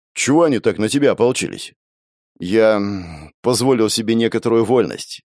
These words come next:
Мой меч, помнишь? Мне его никто не давал. Это семейная реликвия, которая передается из поколения в поколение. Просто мне показалось, что он мне пригодится при поступлении.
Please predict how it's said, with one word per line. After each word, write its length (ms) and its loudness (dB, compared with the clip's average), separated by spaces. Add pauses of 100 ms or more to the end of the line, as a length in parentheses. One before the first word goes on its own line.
(120)
Мой 220 0
меч, 240 0
помнишь? 440 -2 (340)
Мне 200 -4
его 180 2
никто 300 0
не 100 2
давал. 420 2 (100)
Это 240 -4
семейная 500 0
реликвия, 460 0
которая 320 -4
передается 640 0 (100)
из 140 -2
поколения 480 0
в 60 -18
поколение. 560 -4 (540)
Просто 340 0
мне 160 0
показалось, 580 0
что 200 0
он 80 2
мне 120 0
пригодится 580 -2
при 120 -4
поступлении. 760 -4